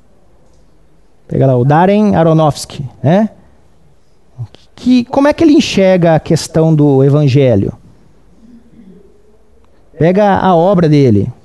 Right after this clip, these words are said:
Pega lá o Akira Kurosawa. Como é que ele pensa a questão da humanidade? Como é que ele pensa a questão de Deus? Você pegar esses vários, é, diretores mais consagrados, que tem já uma obra um pouco mais extensa,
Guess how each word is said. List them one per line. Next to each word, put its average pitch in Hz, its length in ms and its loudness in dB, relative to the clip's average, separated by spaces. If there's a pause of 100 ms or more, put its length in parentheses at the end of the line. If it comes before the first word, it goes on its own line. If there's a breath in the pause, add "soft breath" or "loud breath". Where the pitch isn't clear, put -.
(640 soft breath)
Pega 180 300 0
lá 180 160 2
o 151 40 2
Akira 208 260 -2
Kurosawa. 156 720 0
Como - 920 -18
é - 20 -12
que - 80 -6
ele 240 80 0
pensa 180 360 -2
a - 20 -4
questão 156 300 -2
da 156 80 2
humanidade? 143 720 0 (240 loud breath)
Como - 140 -4
é 170 40 0
que 190 80 -2
ele 208 80 0
pensa 214 220 -4
a - 20 -8
questão 190 260 -2
de 175 80 2
Deus? 143 200 2
Você 262 80 -4
pegar 233 220 -2
esses 202 220 0
vários, 220 480 -2 (460 loud breath)
é, 143 520 2
diretores 175 600 0
mais 175 240 0
consagrados, 170 1400 -2 (340 loud breath)
que - 100 -8
tem 175 240 0
já 170 100 2
uma 156 140 2
obra 147 160 0
um 143 40 0
pouco 185 240 -4
mais 151 200 0
extensa, 185 680 -2